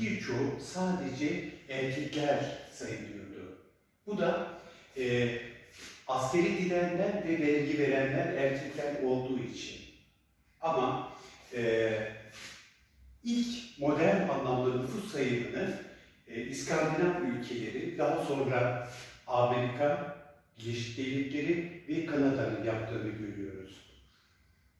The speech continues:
Türklerde ise ilk nüfus sayımı bin sekiz yüz otuz bir yılında birinci Mahmut, ikinci Mahmut döneminde yapılmıştır.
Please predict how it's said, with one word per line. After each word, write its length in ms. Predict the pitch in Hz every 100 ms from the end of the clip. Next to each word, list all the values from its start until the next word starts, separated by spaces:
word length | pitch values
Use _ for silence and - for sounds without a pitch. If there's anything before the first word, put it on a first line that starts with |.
| _ _ _ -
Türklerde 520 | 202 208 220 226 240
ise 320 | 233 226 220
ilk 340 | 220 240 -
nüfus 600 | 185 185 - - - -
sayımı 380 | 151 139 123 190 - - - -
bin 140 | 170 170
sekiz 380 | 170 170 170
yüz 160 | 175 165
otuz 420 | - - 151 135
bir 140 | 160 127
yılında 560 | 110 113 113 143 -
birinci 300 | 147 143 147
Mahmut, 480 | - 131 131 - -
ikinci 220 | 156 147
Mahmut 440 | 139 131 131 131 131
döneminde 600 | 117 117 113 117 123 120 - -
yapılmıştır. 680 | 113 117 - - - -